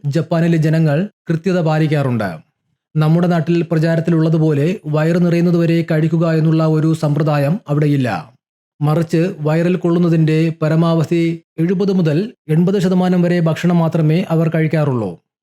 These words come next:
അതുപോലെ കഴിക്കുന്ന ഭക്ഷണം വളരെ സാവധാനത്തിലും ആസ്വദിച്ചും തൃപ്തിയോടെയും മാത്രമേ അവർ കഴിക്കാറുള്ളൂ. ഇത് കഴിക്കുന്ന ഭക്ഷണം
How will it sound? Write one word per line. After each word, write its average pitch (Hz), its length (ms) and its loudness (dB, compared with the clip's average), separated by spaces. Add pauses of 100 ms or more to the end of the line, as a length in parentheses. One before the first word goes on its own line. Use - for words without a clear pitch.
അതുപോലെ 165 540 0
കഴിക്കുന്ന 165 380 0
ഭക്ഷണം 170 560 0
വളരെ 160 280 0
സാവധാനത്തിലും 170 960 0
ആസ്വദിച്ചും 170 680 -2 (280)
തൃപ്തിയോടെയും 180 600 0
മാത്രമേ 165 580 0
അവർ 160 200 0
കഴിക്കാറുള്ളൂ. 147 640 -2 (500)
ഇത് 170 300 0
കഴിക്കുന്ന 170 480 -2
ഭക്ഷണം 175 560 0